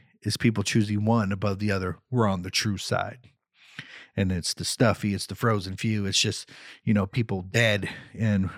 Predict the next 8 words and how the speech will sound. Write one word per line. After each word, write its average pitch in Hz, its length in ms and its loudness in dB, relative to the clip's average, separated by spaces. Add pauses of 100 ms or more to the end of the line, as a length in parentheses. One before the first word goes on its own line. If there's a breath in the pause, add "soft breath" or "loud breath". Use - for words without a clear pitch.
(120)
religiosity 110 960 2
and 101 140 0
going 117 240 4
through 123 140 2
the 110 80 -4
motions 110 520 2
and 95 160 0
routines. 98 640 0